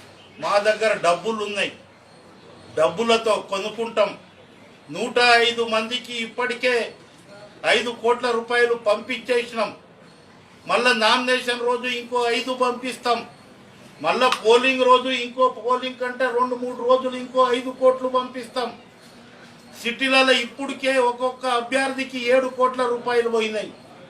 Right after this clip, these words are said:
మళ్ళా నామినేషన్ రోజు ఇంకో ఏడు కోట్లు పోతాయి. సిటీకి సంబంధించిన ఎమ్మెల్యేలకు ఒక్కొక్కరికి ఇరవై ఐదు కోట్లు పెట్టుకొని మీరు ఇవాళ ఆ డబ్బులు ఎక్కడికించి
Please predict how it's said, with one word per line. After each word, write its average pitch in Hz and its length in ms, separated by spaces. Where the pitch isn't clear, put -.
మళ్ళా 240 260
నామినేషన్ 254 640
రోజు 254 240
ఇంకో 262 400
ఏడు 254 300
కోట్లు 254 380
పోతాయి. 247 500
సిటీకి 254 500
సంబంధించిన 262 880
ఎమ్మెల్యేలకు 254 960
ఒక్కొక్కరికి 262 720
ఇరవై 247 380
ఐదు 254 300
కోట్లు 247 460
పెట్టుకొని 240 500
మీరు 226 480
ఇవాళ 233 300
ఆ 233 120
డబ్బులు 214 420
ఎక్కడికించి 254 640